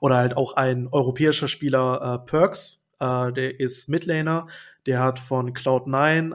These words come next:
einen Zweijahresvertrag bekommen für drei Millionen Dollar. Ähm, und ich mein,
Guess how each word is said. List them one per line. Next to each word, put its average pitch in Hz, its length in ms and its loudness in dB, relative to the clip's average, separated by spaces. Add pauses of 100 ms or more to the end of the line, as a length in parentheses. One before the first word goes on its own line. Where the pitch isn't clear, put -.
einen 131 260 -2
Zweijahresvertrag 135 880 -2
bekommen 127 380 -8
für 127 180 -10
drei 143 460 2
Millionen 196 460 0
Dollar. 185 520 2 (520)
Ähm, 127 580 0 (1500)
und 165 100 6
ich 147 80 2
mein, 160 280 6